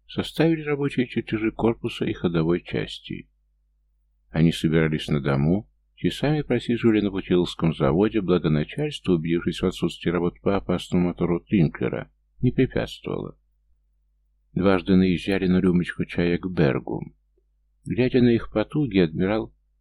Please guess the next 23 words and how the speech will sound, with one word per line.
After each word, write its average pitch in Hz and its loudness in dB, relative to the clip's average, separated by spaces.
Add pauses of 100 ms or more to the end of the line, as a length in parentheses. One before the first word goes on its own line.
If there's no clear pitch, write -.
(280)
насоветовал 123 2
по 110 0
первости 113 0
не 110 6
спешить - -2
с - -16
двигателем 78 0
внутреннего 82 2
сгорания. 147 -4 (480)
Для 90 0
опытов 98 0
шасси, - -4
когда 160 0
экономичность 87 2
силового 82 2
аппарата 92 -2
и 67 2
удобство 73 -2
пользования 71 0 (200)
особого 85 0
значения 76 2
не 80 4
имеют, 120 2